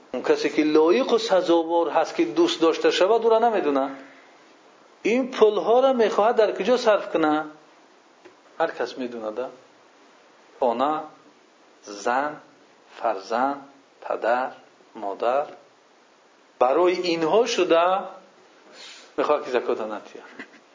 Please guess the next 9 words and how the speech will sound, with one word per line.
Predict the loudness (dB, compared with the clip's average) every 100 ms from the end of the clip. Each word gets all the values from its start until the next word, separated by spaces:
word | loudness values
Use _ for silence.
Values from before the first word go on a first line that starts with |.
| _ _
و | 0
یا | 2
را | 2
کم | -2 -4
می‌رسه. | -6 -10 -12 -16 -18 _ _ _ _ -20 -4
به | 0 2
الله | 2 0
هم | -2
ایتی | -4 -6 -8 -10 -14